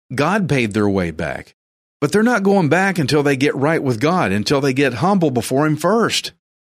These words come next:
God pays that. He can pay that expense. God stirred the king's spirit up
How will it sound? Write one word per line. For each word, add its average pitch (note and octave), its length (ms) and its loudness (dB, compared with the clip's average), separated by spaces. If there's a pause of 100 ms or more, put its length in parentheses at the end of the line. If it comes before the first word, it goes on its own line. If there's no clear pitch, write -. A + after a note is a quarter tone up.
(140)
God E3+ 380 0
pays F3+ 400 0
that. G2 380 -2
He E3 200 0
can D3 200 0
pay C#3 220 0
that B2 200 0
expense. C#3+ 560 -2 (440)
God F#3+ 300 0
stirred G#3 360 2
the E3+ 80 2
king's F#3 360 0
spirit C#3 440 0
up B2 320 0